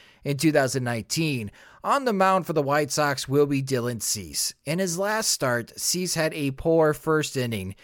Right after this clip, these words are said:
giving up three runs to the Texas Rangers, but he recovered nicely to last six innings, striking out nine hitters and only allowed one walk. Cease has allowed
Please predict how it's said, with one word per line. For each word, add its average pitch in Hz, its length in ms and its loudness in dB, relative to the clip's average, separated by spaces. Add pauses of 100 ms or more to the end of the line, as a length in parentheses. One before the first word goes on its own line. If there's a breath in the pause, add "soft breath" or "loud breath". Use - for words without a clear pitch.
(260 loud breath)
giving 160 260 2
up 135 160 2
three 175 220 4
runs 135 360 2
to 135 60 -4
the 127 80 -2
Texas 127 420 -2
Rangers, 131 600 -2 (340 soft breath)
but 143 80 0
he 143 80 2
recovered 208 480 0
nicely 143 640 0
to 131 120 -6
last 127 340 0
six 208 300 2
innings, 131 360 0
striking 139 340 0
out 123 180 -2
nine 165 300 0
hitters 131 460 -2 (260 soft breath)
and 135 140 -2
only 165 180 0
allowed 135 380 0
one 127 320 0
walk. 113 580 2 (400 soft breath)
Cease 247 460 0
has 190 160 0
allowed 147 640 2